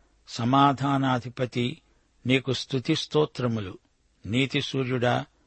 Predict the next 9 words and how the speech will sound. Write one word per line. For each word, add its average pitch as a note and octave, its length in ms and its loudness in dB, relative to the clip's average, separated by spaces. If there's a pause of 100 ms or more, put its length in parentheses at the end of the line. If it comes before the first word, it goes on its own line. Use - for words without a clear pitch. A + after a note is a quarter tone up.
(400)
మమ్మలను C3+ 440 2
నీ B2+ 220 0
రెక్కల D3+ 440 2
నీడలో C3 680 0
ఆరోగ్యవంతులను C3 1200 0 (120)
చేస్తున్నావు. A2+ 640 -2 (600)
నీకు B2+ 240 0
మేమెంతో B2 680 0
కృతజ్ఞులం. A#2 640 -4